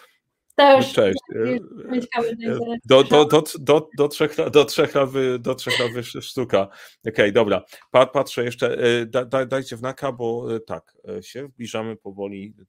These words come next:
Speaker 2: Mamy jeszcze te, te trzynaście, trzynaście minut. To była porażka, Woodstock dziewięćdziesiąt dziewięć. Okej, to moje Dni Kariery to był sukces. Ale ciekawostka, e, ja, ja wam powiem,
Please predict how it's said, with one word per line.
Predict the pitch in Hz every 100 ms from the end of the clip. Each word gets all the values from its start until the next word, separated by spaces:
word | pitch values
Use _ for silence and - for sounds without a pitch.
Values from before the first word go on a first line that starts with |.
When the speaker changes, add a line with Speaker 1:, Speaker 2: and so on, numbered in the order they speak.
| _
Speaker 2:
Mamy | - 104 107
jeszcze | 101 - 95 90
te, | _ 95
te | -
trzynaście, | 98 - 95 95 - 95 90
trzynaście | - 95 95 -
minut. | 123 _ - -
To | 107
była | 110 139
porażka, | 165 151 104 -
Woodstock | 90 101 - 101 92
dziewięćdziesiąt | 92 92 92 92
dziewięć. | 85 82 90
Okej, | 107 92 85
to | 101
moje | 123 123
Dni | 104 113
Kariery | 110 101 107 101
to | 101
był | 95 95
sukces. | - _ - 82 _ - _
Ale | 104 113 -
ciekawostka, | - 135 131 131 - - 104 120 _
e, | - 117
ja, | 127
ja | 127
wam | 123 117
powiem, | 117 117